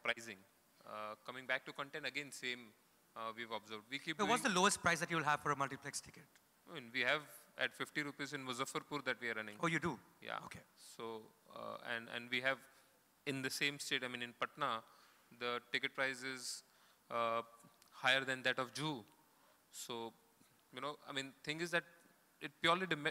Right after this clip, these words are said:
Speaker 1: depends on demand and supply. Uh, what we have observed is there are lot of untapped market which still requires, uh, a good infrastructure.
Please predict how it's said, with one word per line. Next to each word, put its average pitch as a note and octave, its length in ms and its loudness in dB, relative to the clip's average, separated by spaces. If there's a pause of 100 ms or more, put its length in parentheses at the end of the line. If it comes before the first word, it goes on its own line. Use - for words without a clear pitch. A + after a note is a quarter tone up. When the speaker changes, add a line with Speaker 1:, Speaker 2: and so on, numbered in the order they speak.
Speaker 1:
depends D3+ 340 4
on C#3+ 160 2
demand A#2+ 340 2
and B2 160 -2
supply. B2 380 -4 (540)
Uh, A2+ 340 4 (140)
what B2+ 180 2 (100)
we C3 100 2
have B2+ 100 2
observed B2+ 400 0
is C3+ 320 -2 (240)
there B2 160 2
are C3 160 0 (840)
lot C3 160 4
of C3+ 80 0 (140)
untapped C3 420 0
market B2+ 320 -4 (260)
which A#2 160 -12
still - 340 -6
requires, B2+ 680 0 (560)
uh, A2+ 320 -4 (280)
a B2+ 60 -6
good C#3 200 2
infrastructure. D3 680 -2